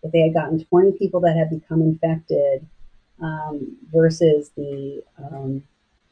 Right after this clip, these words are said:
two hundred in the injection group, according to what the F D A approved as the data that they would approve, uh,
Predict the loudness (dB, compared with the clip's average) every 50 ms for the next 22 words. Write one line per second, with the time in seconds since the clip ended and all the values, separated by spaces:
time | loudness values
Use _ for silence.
0 | _ _ _ _ _ -6 0 2 2 4 4 4 2 2 2 4 2 2 0 0
1 | 0 0 2 2 2 2 0 0 -2 0 2 2 2 4 4 4 2 2 2 0
2 | -4 _ _ _ _ _ _ _ _ _ _ _ _ _ _ _ _ 2 2 2
3 | 2 2 2 6 6 6 8 6 6 4 2 2 4 6 6 8 8 6 4 2
4 | _ _ _ -2 2 4 6 6 6 4 4 2 0 4 6 6 6 6 4 0
5 | _ 2 6 8 8 8 8 6 4 2 -2 -8 -10 -6 -2 0 0 0 0 0
6 | -4 -6 -2 2 2 4 4 4 2 0 -2 -2 -2 -2 0 0 -2 -2 -4 _
7 | _ -2 2 4 4 6 6 4 2 0 -2 -8 _ _ _ _ _ _ _ _
8 | _ _ _ _ _ _ _ _ _ _ _ _ _ _ -2 -2 -2 -2 -2 -6